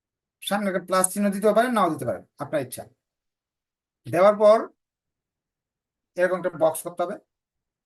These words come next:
পরে একটা বিয়োগ চিহ্ন দিতে হবে, এই দুইকে সিলেক্ট করতে হবে, পরবর্তী এই তিনকে সিলেক্ট করতে হবে।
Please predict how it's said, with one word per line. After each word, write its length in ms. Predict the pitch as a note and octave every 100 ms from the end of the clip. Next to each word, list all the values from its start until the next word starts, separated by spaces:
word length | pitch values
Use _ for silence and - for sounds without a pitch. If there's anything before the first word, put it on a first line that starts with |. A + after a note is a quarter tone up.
| _ _ _ _ _ _ _ _ _ -
পরে 80 | E3
একটা 160 | E3 D3+
বিয়োগ 160 | G#3+ G#3+
চিহ্ন 140 | F#3+ F#3
দিতে 120 | F#3+
হবে, 120 | F#3+ A#3+ - _
এই 60 | E3 C3+
দুইকে 220 | G#3 G3
সিলেক্ট 220 | - E3 -
করতে 160 | A#2+ A2
হবে, 140 | F#2 - _ _ _ _ _ _ _ _ _ _ _ _ _ _ _ _ _ _ _ _ _ _ _ _ _ _ _ -
পরবর্তী 280 | G3 G3+ G3+
এই 40 | F#3 - -
তিনকে 240 | A3+ G#3+ G#3 - _ _ _ _ _ _ -
সিলেক্ট 300 | - D#3+ -
করতে 160 | C3+ -
হবে। 120 | G#2+